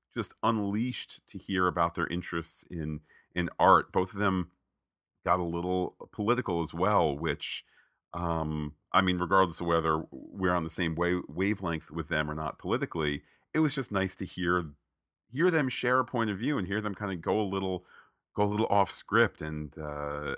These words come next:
and, you know, whether it was talking about the military or talking about, uh, gender issues or things of that sort. It, just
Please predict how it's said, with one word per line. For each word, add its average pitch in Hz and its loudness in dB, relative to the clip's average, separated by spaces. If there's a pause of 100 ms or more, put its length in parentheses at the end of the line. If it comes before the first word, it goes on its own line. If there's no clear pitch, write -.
and, 78 -8 (500)
you 101 0
know, 78 2
whether 82 2
it 87 -2
was 82 -6
talking 73 -4
about 76 0
the 85 -6
military 90 0
or 78 -2
talking 82 -2
about, 80 -4 (420)
uh, 80 -2
gender 98 0
issues 80 -4
or 80 -10
things 78 -6
of 76 -10
that 73 -10
sort. 65 -4 (100)
It, - -12 (280)
just - -4